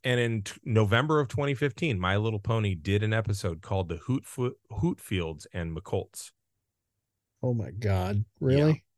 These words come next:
Speaker 1: Yeah. Fluttershy and Twilight Sparkle, uh,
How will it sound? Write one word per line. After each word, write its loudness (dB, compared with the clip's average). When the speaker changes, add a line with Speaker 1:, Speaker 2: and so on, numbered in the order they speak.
Speaker 1:
Yeah. 2
Fluttershy -2
and -4
Twilight -2
Sparkle, -2
uh, 0